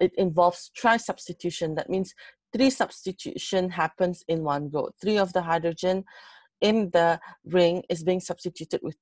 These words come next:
three bromine atoms. Uh, so you form a two four six tribromophenol, which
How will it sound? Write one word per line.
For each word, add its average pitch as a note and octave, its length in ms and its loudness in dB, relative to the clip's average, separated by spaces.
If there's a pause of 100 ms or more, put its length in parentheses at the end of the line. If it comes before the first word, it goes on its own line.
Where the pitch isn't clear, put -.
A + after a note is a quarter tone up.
three G#3 220 0
bromine D#3+ 520 -2
atoms. F#3+ 480 -4 (640)
Uh, D#3+ 640 4 (280)
so - 160 -4
you E3+ 140 0
form F3 260 0
a E3+ 60 0
two G3+ 200 -6
four F#3+ 180 0
six F3+ 320 -6
tribromophenol, E3 920 -2
which E3 300 -8